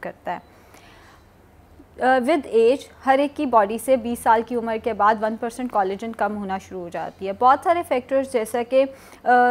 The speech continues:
स्ट्रेस, अ, एज फैक्टर होता है, हमारा सन एक्सपोजर होता है, जिसकी वजह से कोलेजन बॉडी से आहिस्ता आहिस्ता कम होना शुरू हो जाती है, जिसकी वजह से डिफरेंट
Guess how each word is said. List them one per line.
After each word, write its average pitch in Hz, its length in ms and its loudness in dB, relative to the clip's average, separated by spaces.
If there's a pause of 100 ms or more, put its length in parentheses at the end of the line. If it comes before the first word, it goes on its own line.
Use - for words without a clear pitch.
स्ट्रेस, 269 580 0 (460)
अ, 202 320 -2 (240)
एज 240 320 2
फैक्टर 254 280 -2
होता 240 360 2
है, 233 120 6
हमारा 226 280 2
सन 247 280 0
एक्सपोजर 233 440 0
होता 214 220 -2
है, 220 60 0
जिसकी 220 240 -6
वजह 208 240 -4
से 226 180 -4
कोलेजन 202 460 -4
बॉडी 185 240 -2
से 226 120 -4
आहिस्ता 190 280 -2
आहिस्ता 196 240 -4
कम 202 180 -4
होना 226 220 -4
शुरू 247 200 -4
हो 247 40 -2
जाती 247 220 0
है, 277 80 2
जिसकी 262 260 -6
वजह 240 220 -2
से 277 120 -4
डिफरेंट 269 480 0